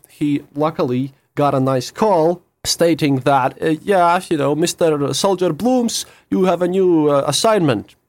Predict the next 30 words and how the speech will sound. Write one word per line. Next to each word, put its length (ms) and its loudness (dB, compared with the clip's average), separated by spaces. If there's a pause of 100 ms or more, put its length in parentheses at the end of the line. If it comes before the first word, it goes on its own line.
So 260 -4
then 220 2
he 140 -2
was 160 2
basically 420 -4
kicked 300 -6
out 220 2
with 140 -2
his 100 -8
stuff 480 0
from 160 -2
the 80 -4
barracks. 500 0 (480)
And 380 2
even 240 -4
though 140 0
he 140 -2
still 220 -4
counted 380 -2
for 160 -2
the 80 0
army 420 2
for 240 -2
the 100 -10
next 220 -6 (140)
three 180 -2
years, 480 0 (320)
being 260 0
a 60 -4
sergeant, 560 0